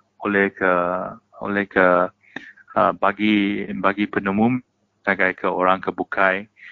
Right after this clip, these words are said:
ba-, bala ke sida sebilik atau ke bala ke, ah, kaban ke sidaya,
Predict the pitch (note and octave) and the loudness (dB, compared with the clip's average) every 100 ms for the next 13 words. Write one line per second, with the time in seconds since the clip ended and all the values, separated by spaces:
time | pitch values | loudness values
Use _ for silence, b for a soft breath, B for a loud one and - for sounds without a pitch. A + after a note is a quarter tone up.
0 | B B _ - F#2+ F2+ F2 F2+ F#2 F#2+ | B B _ -8 -2 2 2 0 0 0
1 | F#2+ F#2+ - F#2+ F#2+ F#2+ - F2+ F#2 F#2 | -2 -6 -4 0 0 -2 -10 -6 0 2
2 | F#2 G2 - F#2 F#2+ F2+ F2+ F#2 - F2+ | 2 0 -2 -2 -2 0 2 0 0 0
3 | E2+ E2 B B B B - F2 E2+ - | 0 -2 B B B B 0 2 0 -2
4 | F#2+ F#2+ G2 G2 - G2 F#2 F#2 F#2 F#2+ | -2 -2 -4 -10 -6 -2 2 2 2 0